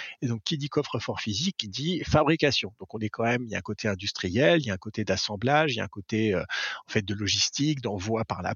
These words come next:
poste, et cetera. Et donc, forcément, heu, quand, pour cette activité, heu, on s'est dit : « Bah, ils sont déjà à Vierzon en train de faire ça, on va la garder à Vierzon. » Et donc, lorsqu'on a créé Ledger, on a gardé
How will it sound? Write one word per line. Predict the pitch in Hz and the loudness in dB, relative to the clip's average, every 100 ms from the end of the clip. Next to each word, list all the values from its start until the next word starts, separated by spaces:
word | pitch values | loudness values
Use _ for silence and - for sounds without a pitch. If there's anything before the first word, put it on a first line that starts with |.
| - | 0
poste, | 151 151 - | 2 2 0
et | - | -4
cetera. | - 87 123 208 - - - - | -4 0 4 4 2 -4 -4 -2
Et | 117 | 0
donc, | 123 120 - - _ - | 0 -4 -8 -10 _ -4
forcément, | - 131 - 127 175 214 - 160 | 0 2 2 2 2 2 0 -4
heu, | 135 107 113 151 147 131 - | -2 0 -2 -6 -10 -10 0
quand, | 151 127 120 | 0 0 -6
pour | 139 | -4
cette | - 151 | 0 2
activité, | 123 - 120 107 - 180 226 202 - 190 | 2 2 -2 0 4 6 6 4 0 -2
heu, | 147 139 - 151 | 0 0 0 -4
on | |
s'est | 117 107 | -4 0
dit : « | 175 | 2
Bah, | 165 92 - - - _ _ _ - | 2 0 -2 -16 -20 _ _ _ -10
ils | 165 | -4
sont | - 143 | -2 2
déjà | 147 143 156 | 4 6 6
à | |
Vierzon | 131 147 123 156 | 6 2 2 -2
en | |
train | - 123 | -2 -4
de | |
faire | - 95 | -2 2
ça, | 220 185 | 4 4
on | |
va | 107 | 4
la | 107 | 2
garder | 95 151 214 220 | 6 6 6 4
à | 185 | 4
Vierzon. » | 131 107 98 90 | 2 0 -4 -10
Et | 104 | -10
donc, | 160 | -6
lorsqu'on | 143 - - | -4 -4 -2
a | 110 | -2
créé | 101 - 135 | 0 2 4
Ledger, | 107 107 156 240 - - - - - - - | 2 2 0 0 -2 -16 -16 -14 -14 -16 -6
on | 123 | 0
a | 156 214 | 2 4
gardé | 139 117 135 185 226 | 4 4 6 6 4